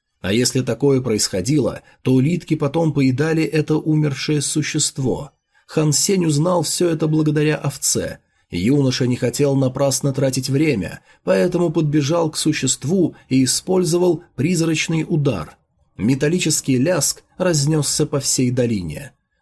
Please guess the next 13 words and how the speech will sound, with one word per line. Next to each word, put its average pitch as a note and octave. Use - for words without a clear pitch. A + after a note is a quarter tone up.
Но C3+
к C#3
разочарованию C#3
юноши A#2+
его D#3+
невероятный D#3
удар D#3+
не E3+
оставил E3
на C#3
панцире E3+
даже D3
царапины. F2+